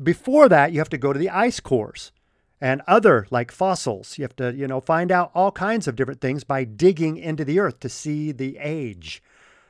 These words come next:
Kind of like lines in a tree. When you drill into a tree, you can see the lines of how old that tree is. Same thing, when you drill into the earth, you can find out all kinds of things.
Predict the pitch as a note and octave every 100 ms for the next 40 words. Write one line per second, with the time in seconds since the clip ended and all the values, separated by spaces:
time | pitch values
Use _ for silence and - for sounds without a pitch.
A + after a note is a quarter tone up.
0 | _ _ - D3+ F3 E3 E3+ E3 C3 D#3
1 | E3 C#3 B2 C3 - - B2+ B2 B2+ -
2 | C#3 B2+ - - B3 F3+ F2 _ _ _
3 | - B2 B2 G2+ C#3 D#3+ D3+ C3+ C3 -
4 | G3 C3 A2+ A#2 A#2 - C3+ B2+ B2+ D#3+
5 | C3+ A2 A#2+ A#2+ _ _ _ - B2 -
6 | C3+ C3+ C3+ B2+ A#2+ A2+ A#2+ - - G#3
7 | C3+ - - _ _ _ - G3+ G#3+ B3+
8 | A3 B2+ B2 B2+ A#2 C#3+ C3+ B2 A#2+ F#3+
9 | D3 - B2+ C#3 C3+ A2 G#2+ G#2+ A#2 C3+
10 | - A#2 C3+ - A#3 C4+ C3+ A#2 B2 A2
11 | A#2+